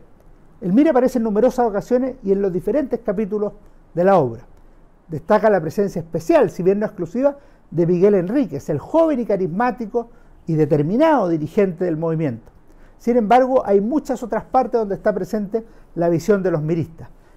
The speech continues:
en artículos publicados en la mencionada revista Punto Final, en entrevistas, declaraciones, en discursos, también en formulaciones del Secretariado Nacional o del Comité Central del Movimiento.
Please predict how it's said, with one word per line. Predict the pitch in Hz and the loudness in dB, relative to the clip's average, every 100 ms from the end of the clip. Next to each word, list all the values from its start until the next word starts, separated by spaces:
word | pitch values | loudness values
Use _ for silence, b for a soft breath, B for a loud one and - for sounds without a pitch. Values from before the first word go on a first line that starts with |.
| b | b
en | 175 160 | -4 0
artículos | 143 - 208 185 170 | 0 0 0 2 2
publicados | 170 156 151 151 175 175 185 170 170 | 2 -2 -2 0 2 2 2 -2 -6
en | 156 | -4
la | 147 | -2
mencionada | 139 165 170 175 | -4 -4 0 0
revista | 151 160 160 147 | 0 -2 -4 -8
Punto | 143 147 139 | -10 -12 -8
Final, | 185 254 220 135 b b b | -4 0 0 -2 b b b
en | 165 | -8
entrevistas, | 170 - 180 269 185 - 143 | -6 0 2 4 0 -4 -10
declaraciones, | 160 151 170 160 - 277 185 147 | -8 -4 -2 -2 0 0 2 -2
en | 160 | -4
discursos, | 156 - 311 285 - - b b b - | -6 -4 -2 -2 -6 -20 b b b -6
también | 214 196 196 294 339 339 277 - - - | -2 0 0 2 2 0 -8 -20 -20 -6
en | 220 247 247 - | 2 2 2 -4
formulaciones | - 196 185 185 156 247 254 208 | 0 0 2 0 2 2 2 2
del | 190 | -2
Secretariado | 185 175 170 190 220 | -2 -4 0 2 2
Nacional | 185 220 277 302 b b - | 0 -2 -2 -4 b b 0
o | 254 302 | 4 6
del | 269 208 | 4 2
Comité | 196 185 160 196 | -2 -6 -2 -2
Central | 180 156 165 170 175 - - _ | -2 -4 2 2 2 -6 -20 _
del | 147 156 | -4 -2
Movimiento. | 151 147 147 127 110 - | 0 -2 -2 -4 -8 -20